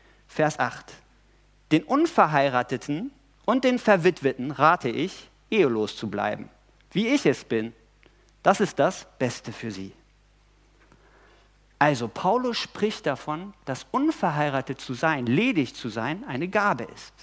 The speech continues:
Und manche unter uns, die diese Gabe vielleicht haben, die wollen sie vielleicht gar nicht haben.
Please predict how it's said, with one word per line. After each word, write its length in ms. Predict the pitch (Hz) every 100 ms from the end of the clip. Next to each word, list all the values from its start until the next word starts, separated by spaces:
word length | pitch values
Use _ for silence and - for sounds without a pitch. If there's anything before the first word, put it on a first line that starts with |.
| - _ _ _ _ - - _ _ _ _ _ -
Und 80 | 170
manche 280 | 277 269
unter 300 | 214 196 170
uns, 240 | 165 185 -
die 260 | 175 175 -
diese 420 | 151 156 160 156
Gabe 720 | 156 151 160 165 175 156 151 - -
vielleicht 580 | - 131 127 123 -
haben, 480 | 233 269 - 123 226 - - _ _ _ _ _ _ _ _ 135
die 80 |
wollen 180 | 208 277
sie 120 | 135
vielleicht 320 | - 101 101 -
gar 160 | 95
nicht 180 | 98 -
haben. 260 | 92 95